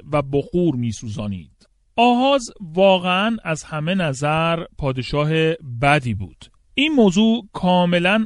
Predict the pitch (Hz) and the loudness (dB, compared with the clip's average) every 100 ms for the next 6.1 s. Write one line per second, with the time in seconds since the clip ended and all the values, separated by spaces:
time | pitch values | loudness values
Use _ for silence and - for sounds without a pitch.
0 | - 147 139 - 175 185 170 160 - - | 0 -2 -2 0 2 4 2 0 -4 -14
1 | 170 160 - 220 226 - - 151 139 - | -4 -4 -2 -2 -4 -8 -6 -4 -4 -4
2 | 180 208 190 147 135 139 123 - 139 127 | -2 0 2 0 0 -2 -2 -2 -2 -2
3 | - 123 113 160 135 95 - - - - | -2 -2 2 4 2 0 -8 -14 -20 -4
4 | 139 143 127 - 123 135 160 151 - 120 | -2 -2 -4 -4 -4 -2 -2 -6 -4 -2
5 | 110 120 151 143 107 - 120 104 123 147 | -2 0 0 -2 -6 -8 -6 -4 -2 -2
6 | 147 | -2